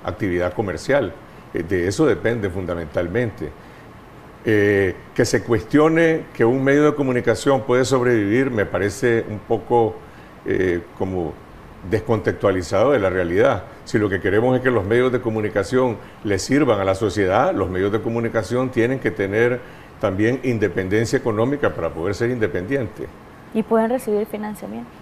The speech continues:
Speaker 1: Siempre y cuando rindan cuentas a quienes les otorgan esos financiamientos, siempre y cuando rindan cuentas a las audiencias, siempre y cuando, eh, trabajen de manera transparente,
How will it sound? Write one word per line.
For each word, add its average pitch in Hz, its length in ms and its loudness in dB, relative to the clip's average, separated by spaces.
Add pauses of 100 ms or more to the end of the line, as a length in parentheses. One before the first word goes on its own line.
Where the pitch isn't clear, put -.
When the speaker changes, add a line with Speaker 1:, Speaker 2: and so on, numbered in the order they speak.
(720)
Speaker 1:
Siempre 113 480 2
y - 40 -2
cuando 120 640 4
rindan 120 420 0
cuentas 127 720 0 (300)
a 98 100 0
quienes 92 500 -2 (100)
les 95 160 -2
otorgan 110 500 0
esos 110 220 -2
financiamientos, 107 800 -2 (280)
siempre 104 360 -2
y - 20 -10
cuando 113 360 2
rindan 101 380 0
cuentas 104 420 -2
a 107 40 0
las 87 140 0
audiencias, 104 640 -4
siempre 92 360 -6
y - 20 -6
cuando, 107 540 0 (340)
eh, 92 240 2
trabajen 101 420 2
de 104 80 0
manera 90 380 0
transparente, 101 800 -2